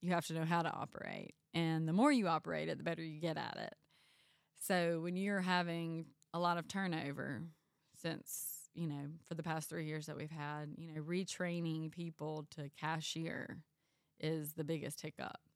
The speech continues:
Middle and high is the hardest because those kids come through so fast and they, you know, they punch their number in and go. They don't wait for you to say, "Okay, got you."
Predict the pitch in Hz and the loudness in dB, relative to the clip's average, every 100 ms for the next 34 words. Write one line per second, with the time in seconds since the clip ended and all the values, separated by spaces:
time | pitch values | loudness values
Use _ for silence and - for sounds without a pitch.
0 | _ _ _ - _ _ _ - 240 311 | _ _ _ -20 _ _ _ 2 4 6
1 | 349 220 170 165 165 175 175 170 170 165 | 6 4 4 2 4 2 0 0 -2 -2
2 | 160 - 165 147 160 160 160 160 - - | -4 -2 -2 0 0 2 0 -2 -4 -6
3 | 160 165 165 165 - 196 - 170 165 165 | -2 0 0 -2 0 -2 0 -4 -2 -2
4 | 160 - 160 156 160 147 143 147 147 - | -2 -2 -2 -2 -2 0 0 0 -2 -8
5 | - _ - 165 170 156 156 151 151 - | -14 _ -6 2 4 6 4 2 -2 -2
6 | 170 156 151 151 170 220 208 - 170 170 | 0 0 0 -2 -2 0 -2 0 0 2
7 | 175 160 160 147 143 147 151 - - 143 | 2 2 2 2 0 0 -2 -4 -6 -10
8 | _ _ _ - 170 180 - 175 175 - | _ _ _ 0 4 4 4 2 2 2
9 | 156 160 151 160 175 269 254 247 - 202 | -2 -2 0 -2 0 0 2 0 2 0
10 | 190 185 | 0 -2